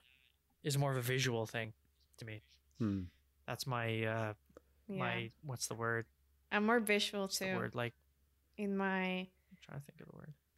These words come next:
Speaker 1: No, I'm
Speaker 3: Sorry.
Speaker 1: sorry. I was just trying to think of
Speaker 3: <laughs>
Speaker 1: the, the word, like, the, not lethargic.
Speaker 2: Cathartic.
Speaker 1: Cathartic. That's
Speaker 3: Ca-,
Speaker 1: the other word. I was like, it was
Speaker 3: cathartic.
Speaker 1: kinda like that
Speaker 2: Cathartic is
Speaker 1: word.
Speaker 2: the word.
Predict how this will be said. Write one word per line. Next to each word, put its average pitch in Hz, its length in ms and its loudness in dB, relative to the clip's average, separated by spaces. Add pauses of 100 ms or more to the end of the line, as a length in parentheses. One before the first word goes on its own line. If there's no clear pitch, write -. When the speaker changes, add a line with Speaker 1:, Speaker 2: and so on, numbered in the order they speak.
Speaker 1:
No, 185 140 6
I'm - 40 8
Speaker 3:
Sorry. 196 120 8
Speaker 1:
sorry. 180 200 8
I 160 100 6
was 151 100 4
just - 100 4
trying 185 140 4
to 160 40 4
think 160 180 2
of 139 100 4
Speaker 3:
<laughs> - 20 -8
Speaker 1:
the, - 140 -4
the 139 100 2
word, 143 280 0
like, 139 320 2 (100)
the, 131 460 0 (880)
not - 160 -4
lethargic. 113 840 -4 (1900)
Speaker 2:
Cathartic. 160 560 4
Speaker 1:
Cathartic. - 80 -2
That's 185 300 4
Speaker 3:
Ca-, - 0 -
Speaker 1:
the 165 80 4
other 143 120 4
word. - 100 6
I - 40 6
was - 100 6
like, 208 120 8
it 208 40 6
was - 100 6
Speaker 3:
cathartic. - 80 2
Speaker 1:
kinda - 260 4
like 120 220 8
that 107 100 6
Speaker 2:
Cathartic - 120 4
is 98 120 6
Speaker 1:
word. - 20 0
Speaker 2:
the 101 80 4
word. 92 220 4